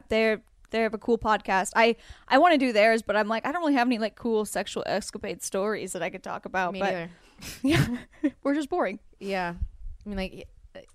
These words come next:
Speaker 2: I, I legitimately am trying to think of something that I could possibly
Speaker 1: We
Speaker 2: say.
Speaker 1: probably have stuff, but we're also doing exactly what we're saying that people do, is, like, we probably just won't talk about it. Not that I'm saying anything bad has happened, but, you know.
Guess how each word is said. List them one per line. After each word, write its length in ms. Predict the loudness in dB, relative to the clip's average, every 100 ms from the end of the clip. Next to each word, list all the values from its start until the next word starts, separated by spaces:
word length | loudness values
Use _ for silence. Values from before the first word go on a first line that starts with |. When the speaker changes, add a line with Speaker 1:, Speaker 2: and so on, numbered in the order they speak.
| -14 -4
Speaker 2:
I, 140 | -2
I 60 | -2
legitimately 580 | -4 -6 -6 -6 -8 -10
am 80 |
trying 200 | -6 -6
to 40 | -6
think 160 | -10
of 100 | -12
something 320 | -10 -10 -8 -8
that 100 | -8
I 80 |
could 120 | -8 -8
possibly 380 | -8 -8 -10 0
Speaker 1:
We 100 | 4
Speaker 2:
say. 60 |
Speaker 1:
probably 340 | 6 4 2 6
have 200 | 4 4
stuff, 240 | 2 2 2
but 120 | 2
we're 160 | 6
also 440 | 4 4 4 4 2 -8 -18 _ _
doing 220 | 0 2
exactly 340 | 0 0 0
what 140 | 0 0
we're 80 | -2
saying 360 | -2 -2 -2
that 340 | -2 -2 -4 _
people 260 | -4 -2 -2
do, 240 | 2 4
is, 120 | 2 0
like, 160 | -2
we 200 | -2 -2
probably 440 | -2 -4 0 2 0
just 160 | -2
won't 140 | -6 -2
talk 180 | -4
about 160 | -2 -4
it. 100 | -6 _ _ _ _ _ _ _ _ _ _ _ _ _ _ _ _ _ _ _
Not 140 | 6 6
that 60 |
I'm 80 | 6
saying 180 | 2 -2
anything 160 | -2 2
bad 180 | 6 6
has 100 | 4
happened, 180 | -2 -2
but, 120 | 2
you 120 | 6
know. 200 | 6 4